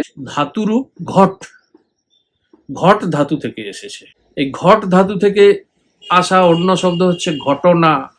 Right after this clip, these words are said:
অঘটন, দুর্ঘটনা। এই ঘট কথাটার মূল অর্থ হচ্ছে অপরাধ।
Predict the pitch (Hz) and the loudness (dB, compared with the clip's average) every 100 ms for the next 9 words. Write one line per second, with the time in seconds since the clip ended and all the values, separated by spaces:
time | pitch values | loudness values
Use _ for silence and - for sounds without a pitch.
0 | _ _ _ _ _ _ _ - 131 147 | _ _ _ _ _ _ _ -4 2 4
1 | 165 170 170 151 131 123 151 170 156 170 | 4 6 4 2 -2 -2 2 4 4 2
2 | 156 135 110 _ _ _ _ _ _ _ | 0 -2 -8 _ _ _ _ _ _ _
3 | - 208 185 - 156 208 220 240 233 240 | 0 2 2 0 0 2 2 2 4 4
4 | 247 190 208 226 214 - 170 180 - 214 | 4 4 0 0 -2 -4 -2 -2 -2 -2
5 | 196 190 - 269 - - 147 - 160 131 | 0 -2 -4 -6 -6 -2 0 2 2 2
6 | 101 | -2